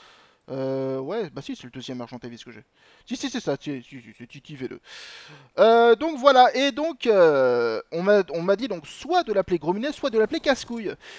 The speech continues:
Mais Casse-Couille, euh, bah, pff, c'est une femelle, donc ça irait bien.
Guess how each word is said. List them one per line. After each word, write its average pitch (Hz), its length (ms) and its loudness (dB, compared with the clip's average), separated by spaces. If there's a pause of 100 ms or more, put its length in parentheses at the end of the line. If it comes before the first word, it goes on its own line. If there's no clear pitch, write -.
(140)
Mais 240 220 0
Casse-Couille, 240 580 -4
euh, 160 520 -2 (340)
bah, 156 500 4
pff, - 400 -16 (1700)
c'est - 220 -6
une 262 100 -2
femelle, 311 440 4 (380)
donc 180 160 -8 (100)
ça - 220 2
irait 240 220 2
bien. 247 280 -2